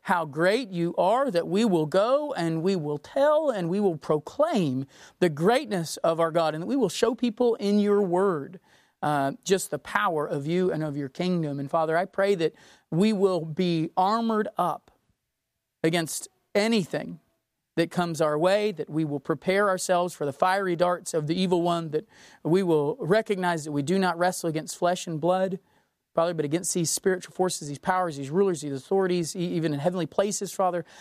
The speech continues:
I pray that recognizing all of that, we will put on the armor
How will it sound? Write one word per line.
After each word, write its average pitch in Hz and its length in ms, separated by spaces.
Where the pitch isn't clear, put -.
I 190 120
pray 208 320
that 165 180
recognizing 165 800
all 196 320
of 160 120
that, 185 220
we 175 120
will 147 160
put - 180
on 240 140
the 196 100
armor 143 320